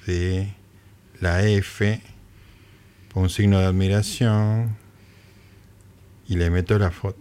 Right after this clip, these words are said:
Ay, no me sale. Y le meto la foto.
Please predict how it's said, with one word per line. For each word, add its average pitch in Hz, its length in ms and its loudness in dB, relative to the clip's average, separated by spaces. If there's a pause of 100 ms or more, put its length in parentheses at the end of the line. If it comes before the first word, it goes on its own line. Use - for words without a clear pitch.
Ay, 107 220 2
no 92 140 2
me 98 100 2
sale. 90 300 -6 (1160)
Y 95 40 -4
le 90 160 0
meto 95 420 0
la 92 180 0
foto. 82 540 -6